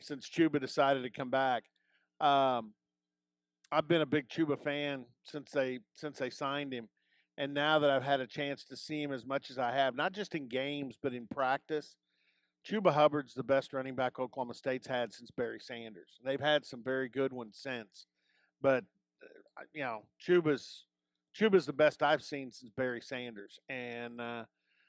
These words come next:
that's, that's saying a lot. We don't throw the Barry Sanders name around in comparisons very often, but,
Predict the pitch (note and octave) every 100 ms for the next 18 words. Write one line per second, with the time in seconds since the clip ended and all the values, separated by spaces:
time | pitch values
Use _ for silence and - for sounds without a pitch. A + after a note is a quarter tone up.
0 | _ _ C#3 D3 - - - C#3 C3+ -
1 | C#3+ C3+ B2+ C3 B2 B2 C#3 C#3 - C#3
2 | C3+ B2 A2+ C3 B2+ - C#3+ C3+ B2+ A2+
3 | C3 B2+ B2 B2+ B2+ B2 A#2 A#2 - C3+
4 | C3 B2 B2 A2 B2 A#2+ A#2 B2 A#2+ -
5 | A#2 G#2+ A#2+